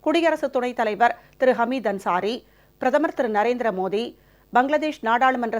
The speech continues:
சபாநாயகர் டாக்டர் ஷிரின் ஷர்மின் சௌத்ரி உட்பட பலர் பங்கேற்றனர்.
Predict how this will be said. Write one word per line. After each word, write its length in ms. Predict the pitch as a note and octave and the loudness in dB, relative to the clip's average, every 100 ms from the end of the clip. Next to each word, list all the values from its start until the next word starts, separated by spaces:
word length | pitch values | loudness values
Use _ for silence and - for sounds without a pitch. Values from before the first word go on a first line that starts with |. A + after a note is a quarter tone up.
| A3 | -2
சபாநாயகர் 680 | G3 A3+ G#3 G#3 G3+ B3+ - _ _ - A#3 | 0 0 0 -2 2 2 2 _ _ 2 2
டாக்டர் 340 | A#3 A3+ G3+ | 4 0 -4
ஷிரின் 320 | B3+ B3+ C#4 C4 | -2 -2 -2 -4
ஷர்மின் 360 | A#3 G#3 G#3+ F#3+ | -4 -4 -6 -6
சௌத்ரி 360 | G#3 G#3 A3+ A3+ G3+ | -4 -2 -2 -2 -4
உட்பட 260 | - C4 G#3 - _ _ _ | -2 0 2 0 _ _ _
பலர் 300 | C#4 D#4 F4+ D4 | 2 4 2 0
பங்கேற்றனர். 640 | G#3+ G3 G3 E3+ D#3 | -4 -6 -4 -2 -2